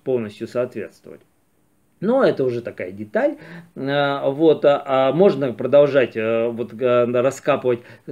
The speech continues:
к-, ск-, к-, скажем так, говорить уже не столько о фильме, сколько вот раскапывать биографию Михалкова. Чё вы не сказали ещё? Э, и дальше, и дальше, потому что, ну, действительно, вот, а, вот я полчаса только проговорил, вот так, э,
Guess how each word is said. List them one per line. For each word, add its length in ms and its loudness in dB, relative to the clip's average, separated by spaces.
к-, 80 -18
ск-, 280 -8
к-, 200 -8
скажем 320 0
так, 180 -2
говорить 360 2
уже 180 -2
не 140 -4
столько 360 4
о 60 2
фильме, 400 -2
сколько 320 -4
вот 160 -2
раскапывать 520 -2
биографию 520 0
Михалкова. 640 -2
Чё 180 8
вы 140 0
не 140 -2
сказали 520 2
ещё? 540 -6
Э, 160 -4
и 120 -4
дальше, 400 0
и 20 -4
дальше, 300 2
потому 160 -4
что, 160 -12
ну, 40 -6
действительно, 440 -8
вот, 200 -10
а, 560 2
вот 160 -2
я 140 0
полчаса 500 2
только 240 -2
проговорил, 600 4
вот 160 0
так, 260 -2
э, 240 0